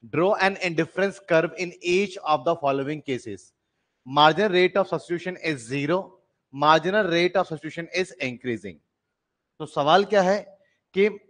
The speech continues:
एमआरएस marginal rate of substitution से आप क्या समझते हैं, और जब एमआरएस ज़ीरो होगा तब इंडिफरेंस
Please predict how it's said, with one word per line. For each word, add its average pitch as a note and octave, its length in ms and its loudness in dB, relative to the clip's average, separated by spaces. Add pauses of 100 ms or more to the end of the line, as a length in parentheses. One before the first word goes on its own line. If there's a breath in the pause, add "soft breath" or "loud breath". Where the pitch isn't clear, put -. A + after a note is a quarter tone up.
(160)
एमआरएस F3 760 4 (280)
marginal D#3+ 520 0 (140)
rate D#3+ 340 0
of F#3 220 2 (120)
substitution E3 720 -8
से F3+ 160 -8
आप C#3+ 260 0
क्या D#3+ 140 2
समझते D#3 420 -8
हैं, E3 200 -8 (880)
और E3+ 220 4
जब G#3 280 6
एमआरएस E3 600 4
ज़ीरो D#3+ 300 0
होगा F3 360 2 (880)
तब G#3+ 280 4
इंडिफरेंस F3 540 -2